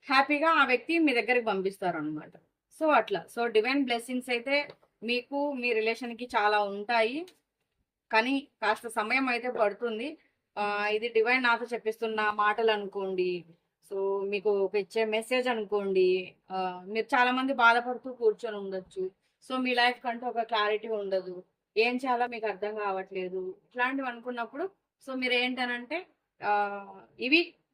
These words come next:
చూస్ చేసుకోండి. లేదు, ఇంకా మాకు ఏదైనా డీటెయిల్డ్ కావాలి, so, మా లైఫ్ గురించి మేము ఒక డెసిషన్ తీసుకోవాలి అని అనుకుంటే కనుక మన దగ్గర హండ్రెడ్ పర్సెంట్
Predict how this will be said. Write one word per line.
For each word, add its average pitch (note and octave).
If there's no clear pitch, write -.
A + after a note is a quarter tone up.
చూస్ D4+
చేసుకోండి. F#3+
లేదు, D4+
ఇంకా C4+
మాకు B3+
ఏదైనా B3
డీటెయిల్డ్ A#3
కావాలి, G#3
so, G#3
మా G#3
లైఫ్ G3
గురించి G3
మేము F#3+
ఒక F#3
డెసిషన్ F#3+
తీసుకోవాలి F3+
అని A#3+
అనుకుంటే A3
కనుక F#3
మన C4+
దగ్గర G#3+
హండ్రెడ్ G3+
పర్సెంట్ G3+